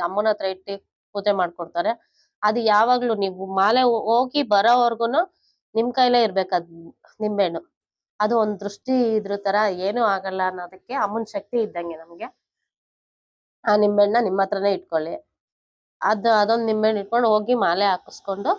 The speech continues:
ಶುದ್ಧವಾಗ್ ಬನ್ನಿ. ಮತ್ತೆ ಮಾಲೆ ಹಾಕಿಸ್ಕೊಂಡ್ ಬರ್ತೀರಾ, ಮಾಲೆ ಹಾಕಿಸ್ಕೊಂಡ್ ಬಂದ್ಮೇಲೆ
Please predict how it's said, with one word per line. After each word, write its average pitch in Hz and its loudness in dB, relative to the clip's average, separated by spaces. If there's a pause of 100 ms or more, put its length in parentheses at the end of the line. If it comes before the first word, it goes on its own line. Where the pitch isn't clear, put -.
(520)
ಶುದ್ಧವಾಗ್ 208 -2
ಬನ್ನಿ. 160 -2
ಮತ್ತೆ 196 -6
ಮಾಲೆ 214 2
ಹಾಕಿಸ್ಕೊಂಡ್ 208 -4
ಬರ್ತೀರಾ, 190 -2 (480)
ಮಾಲೆ 208 2
ಹಾಕಿಸ್ಕೊಂಡ್ 214 -2
ಬಂದ್ಮೇಲೆ 185 -2